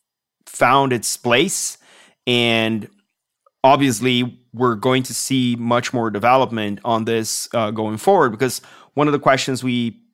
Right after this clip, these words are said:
uh, asked ourselves early on was, "Are banking cards still going to be a thing?" The answer is yes, because these are various modalities of payments. We don't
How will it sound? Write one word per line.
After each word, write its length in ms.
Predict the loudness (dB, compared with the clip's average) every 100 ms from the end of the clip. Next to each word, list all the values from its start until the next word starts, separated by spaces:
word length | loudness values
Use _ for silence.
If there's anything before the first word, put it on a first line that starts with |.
| -4
uh, 120 | -2 2
asked 240 | 0 0
ourselves 520 | -4 0 0 0 -4 -2
early 300 | 0 0 0
on 300 | -2 -2 -2
was, 340 | -4 -4 -6
"Are 160 | 0 0
banking 300 | 2 -2 -2
cards 440 | 2 2 0 -4
still 220 | -4 -2 0
going 220 | -2 -4
to 100 | -6
be 160 | -8
a 60 | -6
thing?" 360 | -4 -2 -2 -2
The 160 | -4
answer 240 | -4 -4 -6
is 220 | -6 -2
yes, 540 | 2 2 0 -10 -14 _ _ _ _ -12
because 360 | -2 0 0
these 200 | -4 -2
are 240 | 0 0 -4
various 920 | -6 2 2 4 2 0 -2 -6 -10 _ _ _ 0
modalities 800 | 0 2 4 4 4 2 -2 -6
of 140 | -8
payments. 460 | -6 -6 -8 -8 -4
We 200 | -2 -4
don't 520 | 0 2 2 0